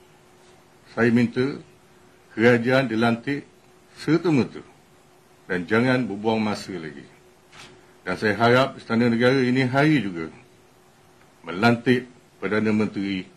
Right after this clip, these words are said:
yang baru. Kerana inilah adalah kepentingan rakyat,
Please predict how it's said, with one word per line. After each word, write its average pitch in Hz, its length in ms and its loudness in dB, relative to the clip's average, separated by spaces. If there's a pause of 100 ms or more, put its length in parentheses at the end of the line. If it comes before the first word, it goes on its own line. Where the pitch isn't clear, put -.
(220)
yang 92 380 -4
baru. 76 320 -10 (1400)
Kerana 127 440 4
inilah 117 480 0 (480)
adalah 104 440 -4
kepentingan 110 680 -4
rakyat, 113 440 -2